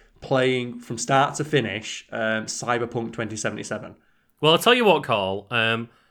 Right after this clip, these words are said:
Speaker 2: when we just press stop on this recording, give me a sponsored segment for me to put near the start.
Speaker 1: Oh, oh, okay.
Speaker 2: I'll put it in for you.
Speaker 1: Oh, do you want to, should we just,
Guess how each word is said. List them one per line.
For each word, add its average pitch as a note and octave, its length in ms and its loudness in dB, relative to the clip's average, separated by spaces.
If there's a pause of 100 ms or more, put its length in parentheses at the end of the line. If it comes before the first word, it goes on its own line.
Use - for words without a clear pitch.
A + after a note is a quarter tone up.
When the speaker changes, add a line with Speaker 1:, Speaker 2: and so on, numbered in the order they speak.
(340)
Speaker 2:
when F3+ 400 4
we F3 360 0
just C#3+ 220 -4 (200)
press C#3+ 220 4
stop C#3 220 0
on C#3 80 -2
this C3 120 -4
recording, G2 520 -2 (640)
give C#3+ 180 6
me D#3+ 160 6
a D#3 60 6
sponsored C3+ 420 -4
segment A2+ 400 0
for - 80 -12
me A2 140 -6
to - 80 -16
put A#2 180 -6
near G#2 140 -2
the G#2+ 60 -8
start. G2 380 -6 (360)
Speaker 1:
Oh, F3 80 4
oh, G#3+ 380 10
okay. G3 60 4
Speaker 2:
I'll C3 180 8
put D#3 100 8
it D3 100 6
in C#3+ 140 6
for B2+ 240 0
you. G2 220 -4 (420)
Speaker 1:
Oh, D3 100 2
do D3 120 2
you - 20 2
want E3+ 140 0
to, - 300 -4
should - 160 -2
we E3 60 2
just, E3 220 -8